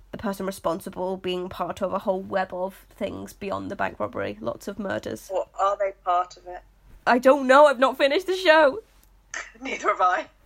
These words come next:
Speaker 1: It's so good, though. It's so interesting.
Speaker 2: I've only watched the first episode, so what am I? I'm like, "Oh." But I've, I've listened to podcasts about this before.
Speaker 1: Oh,
Speaker 2: And by
Speaker 1: interesting.
Speaker 2: podcasts, I mean the My Favorite Murder episode about it.
Speaker 1: Interesting, interesting.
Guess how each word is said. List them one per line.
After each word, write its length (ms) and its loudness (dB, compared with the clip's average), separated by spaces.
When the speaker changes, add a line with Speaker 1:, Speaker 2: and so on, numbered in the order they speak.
Speaker 1:
It's 160 -2
so 220 8
good, 280 0
though. 160 4
It's 160 0
so 180 0
interesting. 520 -2
Speaker 2:
I've 160 0
only 180 -2
watched 280 -4
the 80 -10
first 320 -6
episode, 520 -8
so 160 -8
what 160 -4
am 60 -8
I? 200 0
I'm 60 -10
like, 220 -8
"Oh." 200 -10
But 100 2
I've, 280 2
I've 180 -2
listened 280 -12
to 60 -20
podcasts 520 -6
about 360 -6
this 180 -18
before. 400 -16
Speaker 1:
Oh, 100 6
Speaker 2:
And 120 -4
by 60 -6
Speaker 1:
interesting. 400 -2
Speaker 2:
podcasts, 200 -8
I 60 -16
mean 160 -14
the 80 -6
My 160 0
Favorite 280 -10
Murder 200 -4
episode 320 -10
about 240 -4
it. 80 -12
Speaker 1:
Interesting, 520 -6
interesting. 580 -8